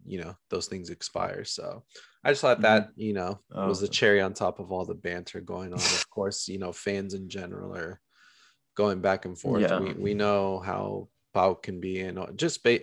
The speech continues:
Speaker 1: in any league, the top teams, we all know how a win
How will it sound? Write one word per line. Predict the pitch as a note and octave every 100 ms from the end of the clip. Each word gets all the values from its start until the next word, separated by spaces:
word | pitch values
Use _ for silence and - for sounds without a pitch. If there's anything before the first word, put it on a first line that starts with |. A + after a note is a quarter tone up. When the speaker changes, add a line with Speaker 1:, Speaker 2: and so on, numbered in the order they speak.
| A2+
Speaker 1:
in | B2+
any | C3 B2 G#2
league, | F#2 F#2 - -
the | G2
top | A2 - -
teams, | G2+ F2 F2+
we | F#2+
all | G2
know | F#2+ F2+
how | F#2 C#3+ - - _ _ _ _ _
a | -
win | F2+ F#2+ F#2 E2+ F2